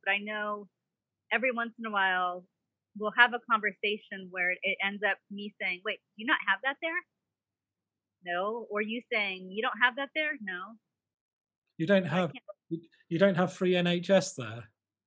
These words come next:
Speaker 1: Okay, there's a big, yes, no, we do not.
Speaker 2: Yeah. You don't have four weeks paid holiday for full-time staff in, in
Speaker 1: No.
Speaker 2: jobs?
Speaker 1: Yeah, we get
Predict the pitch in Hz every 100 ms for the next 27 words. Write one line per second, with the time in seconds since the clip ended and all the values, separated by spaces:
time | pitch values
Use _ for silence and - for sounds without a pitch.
0 | _ _ _ _ _ _ - 214 196 170
1 | _ _ _ 196 196 185 185 175 _ _
2 | 202 165 - 202 202 185 185 185 165 139
3 | _ _ - 139 139 - _ - 151 185
4 | 175 175 - 190 175 175 175 - - 170
5 | 147 175 160 135 120 131 - 139 123 139
6 | 135 - 139 123 - _ _ _ _ _
7 | - 131 143 147 139 147 113 107 - -
8 | 302 269 294 339